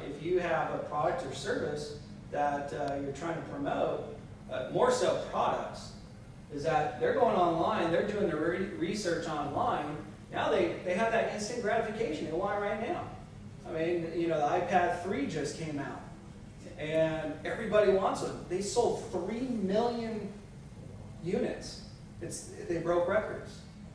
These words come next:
off of that. And guess what? Those people had instant gratification.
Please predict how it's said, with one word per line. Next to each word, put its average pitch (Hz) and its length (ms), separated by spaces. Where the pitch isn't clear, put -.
off 139 220
of 139 80
that. 131 300
And 170 380
guess 185 240
what? - 400
Those 196 280
people 214 320
had 226 200
instant 214 380
gratification. 180 1120